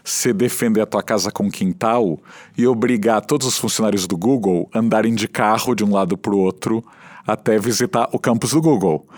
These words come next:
ou o campus do Facebook, ou o campus da Apple. Então, muita gente acaba indo morar em São Francisco, que é a única cidade grande ali da área, grande,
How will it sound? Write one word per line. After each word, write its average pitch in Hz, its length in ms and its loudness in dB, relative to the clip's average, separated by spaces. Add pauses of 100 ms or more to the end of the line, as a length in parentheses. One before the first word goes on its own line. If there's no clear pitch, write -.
(280)
ou 117 140 4
o 113 60 2
campus 107 520 0
do 135 80 0
Facebook, 147 640 2
ou 151 80 2
o - 20 -10
campus 143 360 -4
da 151 220 2
Apple. 82 300 -4 (300)
Então, 117 200 0
muita 156 340 2
gente 127 320 -2
acaba 113 240 -2
indo 117 140 0
morar 113 200 2
em 135 40 0
São 160 180 0
Francisco, 175 640 0 (540)
que 104 200 0
é 101 120 2
a 110 180 0
única 147 360 0
cidade 139 340 0
grande 135 640 2
ali 107 140 2
da 107 180 2
área, 104 400 2 (280)
grande, 175 640 0